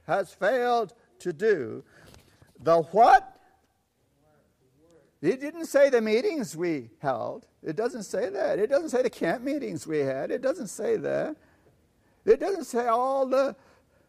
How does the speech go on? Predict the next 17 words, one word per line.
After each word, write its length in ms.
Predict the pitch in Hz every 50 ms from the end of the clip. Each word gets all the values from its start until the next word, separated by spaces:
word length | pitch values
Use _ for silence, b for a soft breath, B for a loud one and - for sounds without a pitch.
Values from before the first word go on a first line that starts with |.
| _ _ _ _ _ _ _ _ _ _ _ _ _ _ _ _ _ _ _ _ _ _ _ _ _ _ -
all 240 | 135 147 - - 180
the 300 | 170 175 165 147 - - - _ _
food 320 | - - 190 240 294 269
bazaars 600 | 285 - - - 180 165 156 151 151 151 151 143
we 180 | - 156 151 139
had. 480 | 135 127 113 110 - - - 165 - 160 -
It 100 | 143 175
doesn't 200 | 196 220 220 185
say 200 | 156 - 165 160
any 160 | 165 160 151
of 80 | 147 139
that. 520 | 156 175 214 - - - - - - - - - - - -
It 80 | - 147
doesn't 280 | 180 262 339 381 320
say 220 | - - - 226 220
our 120 | 196 185
socials. 960 | 180 - - - 170 214 180 - - - 247 247 - - 311 - - - -